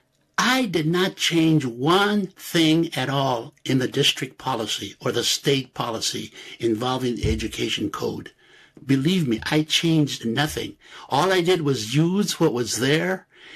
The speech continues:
and embellish it or, or, or change it to a point that the change didn't make that much difference 'cause you had that leeway. And consequently, they look at me, I said, "Even now, in the state where I'm working in,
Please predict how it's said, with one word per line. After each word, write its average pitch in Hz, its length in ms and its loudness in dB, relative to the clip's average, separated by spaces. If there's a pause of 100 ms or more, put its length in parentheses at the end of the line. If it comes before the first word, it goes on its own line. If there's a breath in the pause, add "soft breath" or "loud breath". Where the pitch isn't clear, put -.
(180 loud breath)
and 123 380 4
embellish 123 640 0
it 226 240 2 (360 soft breath)
or, 135 360 4
or, 127 260 0
or 120 180 0
change 180 440 2
it 185 140 2
to 147 120 2
a 127 60 -2
point 170 300 2
that 143 140 0
the 127 100 -2
change 180 400 0
didn't 170 220 4
make 165 180 2
that 156 140 -2
much 151 180 2
difference 175 320 2
'cause 135 160 0
you 143 60 0
had 139 240 -2
that 131 240 -4
leeway. 135 420 -2 (400 loud breath)
And 117 140 0
consequently, 156 800 2 (260 loud breath)
they 135 120 4
look 156 220 2
at 151 80 2
me, 143 100 4
I 135 60 0
said, - 220 0 (420)
"Even 226 280 6
now, 196 380 2 (160)
in 156 160 4
the 143 60 0
state 185 340 0
where 185 180 2
I'm 180 120 4
working 175 320 2
in, 107 180 -6